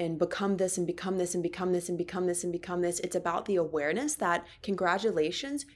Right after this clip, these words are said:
you are that person in this present moment. And Zen Buddhism really gives us that medicine. Zen Buddhism, from what I've studied and experienced, says, "Congratulations,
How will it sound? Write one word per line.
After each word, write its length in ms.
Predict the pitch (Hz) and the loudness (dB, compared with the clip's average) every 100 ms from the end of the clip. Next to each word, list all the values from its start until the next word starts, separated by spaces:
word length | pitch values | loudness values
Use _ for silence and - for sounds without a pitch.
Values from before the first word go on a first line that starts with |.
| - | -10
you 400 | 165 208 233 - | 0 2 2 0
are 460 | 165 165 190 240 - | -2 0 0 -2 -6
that 400 | 160 160 165 - | -2 0 0 -4
person 560 | - 160 - 208 214 - 180 | -2 0 0 -2 -4 -6 -2
in 180 | 175 | 0
this 180 | 165 156 | 0 -2
present 380 | - 151 151 - | -4 -2 -2 -4
moment. 360 | 139 127 62 - - - - | -6 -6 -8 -12 -18 -20 -8
And 180 | 196 185 | -4 -2
Zen 360 | 165 196 269 | 0 0 2
Buddhism 540 | 196 156 208 269 311 330 - - _ | 2 2 2 0 -4 -8 -12 -20 _
really 420 | 160 156 175 175 175 | -14 2 4 4 4
gives 300 | 160 151 147 | 2 2 0
us 120 | 156 | -4
that 200 | - - | -4 -4
medicine. 560 | - - - - - 180 _ _ _ _ _ _ - _ _ - _ - - - - | -6 -8 -10 -12 -14 -16 _ _ _ _ _ _ -20 _ _ -20 _ -20 -20 -20 -10
Zen 280 | 170 202 277 | 0 2 4
Buddhism, 520 | 180 240 196 147 143 | 6 6 6 2 -4
from 180 | - 165 | -6 -4
what 140 | 160 - | -4 -2
I've 220 | 202 294 | -2 -2
studied 520 | - 311 349 320 247 | -2 -2 -2 0 -2
and 120 | 220 | -2
experienced, 840 | 208 - - 269 330 208 185 - - | -4 -4 -6 -4 0 0 0 -2 -2
says, 640 | - 185 180 180 175 - - _ _ _ _ _ _ _ _ _ - | 0 2 2 0 -2 -6 -10 _ _ _ _ _ _ _ _ _ -6
"Congratulations, 1040 | 202 190 185 196 190 156 175 247 277 294 | -2 2 2 4 4 2 0 -2 -2 -2